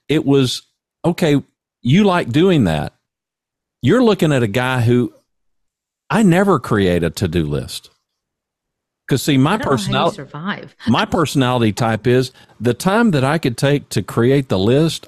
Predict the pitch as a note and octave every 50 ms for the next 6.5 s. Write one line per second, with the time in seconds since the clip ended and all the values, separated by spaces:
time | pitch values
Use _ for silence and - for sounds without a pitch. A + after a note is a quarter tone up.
0 | - - A2 D3 F#3 - - G#2 F#2 G#2+ A2+ B2+ - - - D3+ D3 D#3+ - -
1 | E3 F3 F3+ E3+ G3 - C#4+ - - - - E2+ D#2 D2+ C#2+ C2+ C#2 - - -
2 | - - _ _ _ _ - E3+ D3+ C3 C3+ C3 - _ _ _ _ _ _ _
3 | _ _ _ _ _ _ _ _ _ _ _ _ _ _ _ B2+ C3+ C3 B2+ B2+
4 | B2 - B2 C3+ C#3 C#3 C3+ C3 B2 A2+ - - B2+ D3+ D3+ B2 A2 B2 B2+ -
5 | - A#2+ B2 A#2 G#2+ A2 B2 A#2 A2+ - B2+ A#2 A#2+ A2 G#2+ A2+ A2+ G#2+ - -
6 | G2 G2+ G2 G#2 A#2+ D3 D#3 C3+ G#2+